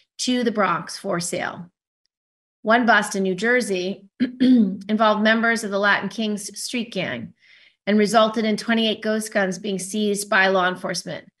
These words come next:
as well as two three D printers that were actively manufacturing firearms while the search warrant was being executed. In another case in Florida,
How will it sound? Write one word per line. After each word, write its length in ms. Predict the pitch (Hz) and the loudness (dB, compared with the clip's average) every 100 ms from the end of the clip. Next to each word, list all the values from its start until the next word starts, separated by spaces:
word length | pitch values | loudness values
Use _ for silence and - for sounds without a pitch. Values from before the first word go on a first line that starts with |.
| _ - - | _ -20 -4
as 180 | 202 202 | -4 2
well 160 | 220 | 4
as 120 | 208 196 | 4 2
two 260 | - 247 | -2 -2
three 220 | 240 247 | -2 -2
D 160 | 214 208 | -2 -2
printers 540 | 202 220 214 202 180 | -2 -2 0 -4 -4
that 120 | 196 - | -4 -4
were 180 | - | -2
actively 440 | 147 190 226 208 196 | 0 -2 -2 0 2
manufacturing 760 | 196 190 190 196 190 208 185 | 2 0 0 -2 -2 -6 -4
firearms 640 | 185 196 190 175 196 170 - - _ - | 2 4 4 2 -2 -8 -14 -16 _ 0
while 160 | 202 | 2
the 80 | 202 | 2
search 360 | 196 233 220 - | 0 0 -2 -2
warrant 380 | 202 185 180 | -2 0 -2
was 100 | 180 | -4
being 300 | 175 185 175 | 0 0 0
executed. 760 | - 180 - - 175 123 190 185 _ _ _ _ _ - | -4 -8 -12 -10 -8 -8 -10 -14 _ _ _ _ _ -2
In 80 | 226 | 2
another 300 | 247 240 262 | 4 4 2
case 260 | 262 233 | 0 0
in 120 | 240 214 | 0 -4
Florida, 640 | 226 233 214 - - | -2 0 0 0 -6